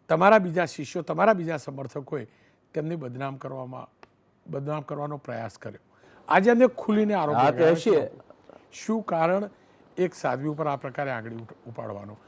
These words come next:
Speaker 1: શું કારણ એક આંગળી સાધ્વીજી ઉપર ઉઠાવવાનું?
Speaker 2: ના, ના, ના, એવું કાંઈ, મેં કોઈ, કોઈને બદનામ કર્યા નથી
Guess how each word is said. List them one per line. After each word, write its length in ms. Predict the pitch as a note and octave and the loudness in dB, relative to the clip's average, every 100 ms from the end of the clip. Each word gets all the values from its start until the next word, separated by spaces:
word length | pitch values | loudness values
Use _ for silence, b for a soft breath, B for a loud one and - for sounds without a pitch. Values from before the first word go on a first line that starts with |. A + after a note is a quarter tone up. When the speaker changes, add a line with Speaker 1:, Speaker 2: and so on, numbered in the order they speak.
| b | b
Speaker 1:
શું 220 | - A#3+ A#3 | -2 0 6
કારણ 320 | G3+ G#3+ G#3+ | 6 6 4
એક 160 | G3+ - - | 0 -4 -4
આંગળી 380 | D3 D#3 F#3 G#3+ - b b b | -4 0 -2 -2 -10 b b b
સાધ્વીજી 480 | - D#3+ D#3+ F3 E3+ | -2 2 4 2 -2
ઉપર 180 | D3+ D3 | -4 -8
ઉઠાવવાનું? 460 | A#2 B2 G#2+ F#2+ G#2 _ _ _ - - - - _ C#3 | -8 -10 -10 -14 -20 _ _ _ -20 -20 -20 -20 _ -6
Speaker 2:
ના, 240 | E3+ F#3+ | 0 2
ના, 220 | D#3+ C3 | 2 -2
ના, 180 | G#2+ E2+ - | -4 -10 -12
એવું 280 | C#3+ C3+ A2 | -8 -8 -8
કાંઈ, 220 | G2 G2+ F#2+ G#2 | -12 -14 -16 -10
મેં 200 | B2 C#3+ | -2 -2
કોઈ, 240 | C#3+ B2+ | -2 -6
કોઈને 320 | A#2 - A2+ A2 | -6 -10 -12 -10
બદનામ 400 | G#2+ A2 B2 F#2+ | -12 -10 -10 -10
કર્યા 320 | B2 C3+ D3 | -6 0 0
નથી 320 | G#2+ G#2 A#2+ | -2 -10 -16